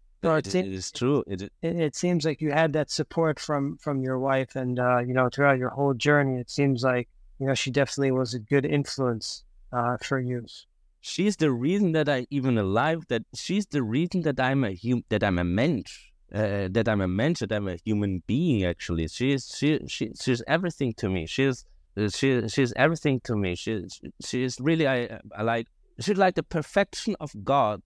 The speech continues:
Speaker 2: in my life. She gave, God made her in a, such a perfect way, couldn't be any different. And she shows me always, like, what midas I should work on, and she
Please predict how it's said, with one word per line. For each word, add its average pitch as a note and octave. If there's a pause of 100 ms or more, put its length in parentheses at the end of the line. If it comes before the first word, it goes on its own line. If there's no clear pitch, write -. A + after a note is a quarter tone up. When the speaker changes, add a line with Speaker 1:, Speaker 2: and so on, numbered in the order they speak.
Speaker 2:
in A2
my A2+
life. G#2+
She C3+
gave, D3+
God D#3+ (140)
made C3+
her F3+ (600)
in C3
a, C#3
such F3
a F3
perfect E3
way, D3+
couldn't E3+
be D#3 (460)
any C3
different. B2
And A#2
she F#3
shows F#3
me D3+
always, C3+
like, G2+ (460)
what C3+
midas C3+
I B2
should A2+
work G#2+
on, F#2+
and G2
she A#2+